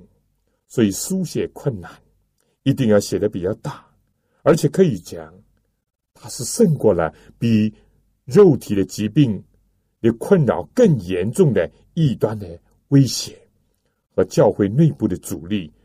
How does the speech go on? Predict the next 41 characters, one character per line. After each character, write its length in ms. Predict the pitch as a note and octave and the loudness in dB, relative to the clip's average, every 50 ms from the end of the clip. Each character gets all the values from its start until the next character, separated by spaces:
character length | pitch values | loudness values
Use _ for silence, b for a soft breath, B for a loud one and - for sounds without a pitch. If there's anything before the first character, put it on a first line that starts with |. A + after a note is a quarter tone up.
| _ _ _ _ _ _ | _ _ _ _ _ _
而 120 | - A2+ | 0 2
把 180 | - - G2+ F#2 | 2 2 0 -2
基 320 | - - - - G#3 G#3+ G3+ | -4 -8 -2 2 2 4 4
督 160 | - A3 F#3+ | 2 0 -2
的 100 | D3+ A2 | -2 -2
真 320 | - - - A3+ G#3+ G3+ E3+ | -2 2 4 4 4 4 2
理 120 | A2 E2+ | -2 -4
呢， 160 | D2+ E2 F2 - b b b b b b b | -4 -4 -6 -6 b b b b b b b
发 380 | b - - - - D#3 C#3+ B2 | b -20 -16 -12 -12 -10 -10 -12
扬 380 | A2 - - - - - E2 _ _ _ _ _ _ | -14 -16 -18 -18 -18 -20 -20 _ _ _ _ _ _
光 280 | - A2 - E2+ E2 D#2 | -6 -6 -6 -8 -10 -14
大。 200 | - - - - _ _ _ _ _ _ _ _ _ _ _ _ _ _ _ _ _ _ _ _ _ _ _ _ _ | -14 -14 -14 -18 _ _ _ _ _ _ _ _ _ _ _ _ _ _ _ _ _ _ _ _ _ _ _ _ _
同 200 | _ - F2+ F#2+ | _ -18 -8 -4
样 160 | G2+ F#2+ D#2+ | -4 -4 -4
的， 140 | D2+ D#2 - _ _ _ _ _ _ _ _ _ _ _ _ _ _ _ | -6 -12 -18 _ _ _ _ _ _ _ _ _ _ _ _ _ _ _
马 160 | A2+ A#2 - | -18 -16 -8
丁 180 | - A3+ B3 C4+ | -4 -4 -2 0
路 140 | C4+ A3+ | 0 2
德 140 | D#3 B2 A2+ | 4 4 2
呢， 160 | G#2 G2 F2 - _ _ _ _ _ _ _ _ | 2 2 -2 -4 _ _ _ _ _ _ _ _
也 160 | - D3+ D#3+ | 4 4 6
是 160 | D3 - C4 A3 | 6 4 0 -2
把 180 | - D#3+ C3 | -2 -2 -2
这 160 | C#3+ - A#3+ | 0 0 2
本 140 | E3+ D#3 A#2+ | 4 4 2
书 280 | A2 - - A#3 A#3+ A3+ | 0 0 -2 0 2 4
呢， 160 | F3+ B2 F#2 - b b b b b b b | 4 2 2 -2 b b b b b b b
作 160 | _ - F#3 D#3+ | _ 2 4 6
为 340 | C#3+ B2+ A#2+ A#2 A#2 A2+ - b b b _ | 6 6 6 4 4 2 -2 b b b _
他 140 | - - D3 | -10 -10 -8
进 200 | - G3 E3+ C#3+ | -4 -4 -4 -4
行 180 | A2+ A#2+ A#2+ A2+ | -4 -6 -8 -6
宗 280 | - - A3+ A3 A3 F#3+ | -2 2 4 4 4 4
教 220 | - G#3 D3+ A2+ | 4 4 2 2
改 260 | - - - - D#2+ D#2 | 0 -6 -12 -12 -12 -4
革 140 | - G#2+ | -2 0
的 100 | G#2 G#2 | 2 2
一 100 | G#2+ G#2 | 2 2
个 240 | F#2+ F2 G2 F2+ D#2 b b b b b | 2 2 2 2 2 b b b b b
号 280 | b - - E3+ C3 - | b -6 -4 -4 -4 -4
角。 320 | - - - - - _ | -6 -12 -16 -16 -20 _